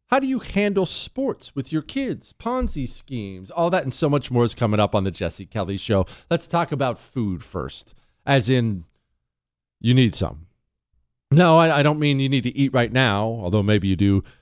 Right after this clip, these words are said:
You need an emergency kit that you never touch, that you don't brag to your friends about, that you don't put pictures of up on Facebook.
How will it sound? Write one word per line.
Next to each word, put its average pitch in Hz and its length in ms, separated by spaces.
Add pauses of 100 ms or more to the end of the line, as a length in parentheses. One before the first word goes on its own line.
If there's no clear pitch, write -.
(200)
You 120 220
need 151 560
an 131 140
emergency 107 920
kit - 340
that 127 140
you 104 240
never 104 600
touch, - 600 (560)
that 139 100
you 120 160
don't 127 260
brag 123 500
to 131 40
your 147 140
friends 113 340
about, 101 420 (520)
that 131 100
you 113 120
don't 131 200
put 165 220
pictures 135 680
of 117 580
up 104 320
on 110 280
Facebook. 107 760